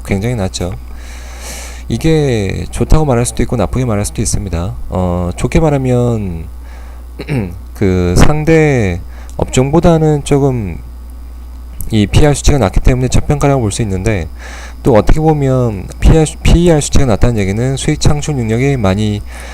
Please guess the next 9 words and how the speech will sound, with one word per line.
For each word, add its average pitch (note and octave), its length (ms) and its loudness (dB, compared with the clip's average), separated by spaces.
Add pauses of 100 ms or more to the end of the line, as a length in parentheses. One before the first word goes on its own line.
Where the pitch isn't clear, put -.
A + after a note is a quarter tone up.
(140)
어, F2+ 280 0 (180)
떨어져 D#3 340 4
있는 B2+ 200 0
종목이라 G#2+ 340 0
볼 F#2+ 140 0
수도 - 180 -2
있다고 F#2+ 520 2 (100)
제가 - 160 4
말씀드렸죠. F2+ 640 0